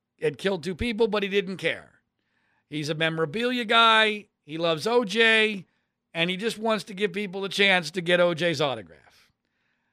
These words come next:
He agrees to come on my show,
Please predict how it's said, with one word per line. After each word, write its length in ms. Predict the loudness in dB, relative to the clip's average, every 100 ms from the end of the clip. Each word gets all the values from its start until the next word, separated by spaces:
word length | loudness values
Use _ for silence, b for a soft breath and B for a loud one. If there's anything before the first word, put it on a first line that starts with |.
| _ _ _ _
He 120 | -4
agrees 300 | 0 0 0
to 80 | -2
come 180 | -2
on 280 | 2 0 -2 -10
my 160 | -6 -4
show, 680 | 2 2 4 4 2 0